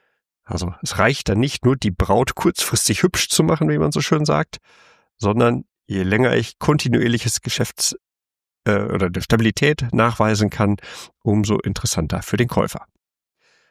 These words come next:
Sechstens, Unterstützung beim Verkauf und Vermeidung von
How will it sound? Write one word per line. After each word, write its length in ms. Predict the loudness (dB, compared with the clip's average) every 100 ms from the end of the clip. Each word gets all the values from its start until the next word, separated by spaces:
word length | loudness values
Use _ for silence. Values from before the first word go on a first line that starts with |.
| _
Sechstens, 720 | 0 0 0 0 -2 -2 -8 -10 _
Unterstützung 720 | -2 -2 0 0 0 2 2 4
beim 180 | 4
Verkauf 600 | 2 -2 0 2 2 0 -8
und 120 | -10
Vermeidung 540 | 0 2 2 2 2 0
von 260 | -2 -2